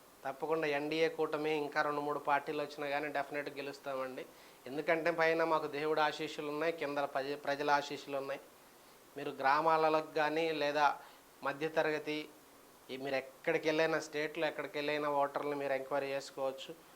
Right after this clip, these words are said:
ఒక న్యూస్ ఛానల్ చాలా సర్వేలు వచ్చినాయి, దాంట్లో పెయిడ్ సర్వేలు కొన్ని ఉంటాయి వా-, ఆ పార్టీ తరపున ఉంటాయి, కానీ డెఫినెట్గా ఎన్డీఏ కూటమికి మేమే ఎదురొడ్డి నిలుస్తాము, డెఫినెట్గా గెలుస్తాము.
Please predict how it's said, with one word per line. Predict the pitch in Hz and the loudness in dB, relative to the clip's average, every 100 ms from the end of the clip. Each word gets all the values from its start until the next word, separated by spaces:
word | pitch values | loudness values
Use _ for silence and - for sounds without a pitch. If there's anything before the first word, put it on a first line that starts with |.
| - - | -20 -12
ఒక | - 120 | -8 -6
న్యూస్ | 143 147 156 | -6 -4 -2
ఛానల్ | 147 147 147 - | -2 -2 -4 2
చాలా | 135 131 139 147 147 | 4 6 4 0 -4
సర్వేలు | 143 147 147 | -4 -2 -4
వచ్చినాయి, | 143 - 143 147 - - - | -6 -10 -12 -12 -18 -20 -8
దాంట్లో | 120 131 151 151 | -4 -2 -4 -2
పెయిడ్ | 143 147 151 | -2 -2 -2
సర్వేలు | 156 156 156 156 | 0 0 0 -2
కొన్ని | 151 151 | -2 -2
ఉంటాయి | 147 156 156 151 | -2 -2 0 2
వా-, | 135 139 135 127 | 4 4 2 2
ఆ | 127 143 | 2 2
పార్టీ | 139 147 139 | 0 -4 -4
తరపున | 143 135 139 143 - - - - - 127 | -6 -4 -8 -10 -12 -20 -20 -20 -12 -8
ఉంటాయి, | 147 170 165 | 0 2 4
కానీ | 165 196 208 - - - - | 2 2 -2 -6 -18 -14 -4
డెఫినెట్గా | 143 - 175 170 180 180 170 151 | -4 2 2 2 4 6 6 4
ఎన్డీఏ | 151 156 160 160 - | 2 2 2 0 -2
కూటమికి | 156 151 156 156 147 170 190 - - - - - - - - - - | -2 0 0 -2 -2 -4 -4 -6 -16 -20 -20 -20 -20 -20 -20 -20 -18
మేమే | 127 143 160 170 165 160 | -6 0 4 6 6 4
ఎదురొడ్డి | 151 156 156 151 | 2 0 0 -2
నిలుస్తాము, | 151 151 - 151 160 180 151 135 | -2 -4 -2 0 2 0 0 -2
డెఫినెట్గా | 139 160 156 160 165 | -2 -2 -2 0 0
గెలుస్తాము. | 143 139 - - 98 | -2 -6 -8 -12 -14